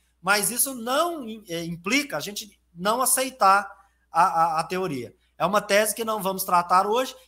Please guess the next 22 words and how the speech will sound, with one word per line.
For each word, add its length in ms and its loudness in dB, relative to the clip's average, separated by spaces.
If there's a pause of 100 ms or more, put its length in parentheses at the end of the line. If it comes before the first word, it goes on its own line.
(100)
mas 220 -4
que 160 -8
já 260 6
se 160 -6
debate 540 0
em 40 -10
certas 380 -4
escolas 460 -2
filosóficas 720 -4
não 180 -4
materialistas, 800 -4
ou 60 -10
seja, 320 -14 (360)
naquelas 480 -4
que 80 -10
já 140 2
estão 460 -4
caminhando 400 -8
para 260 2
os 100 -6
espiritualistas, 960 -4
né? 180 -8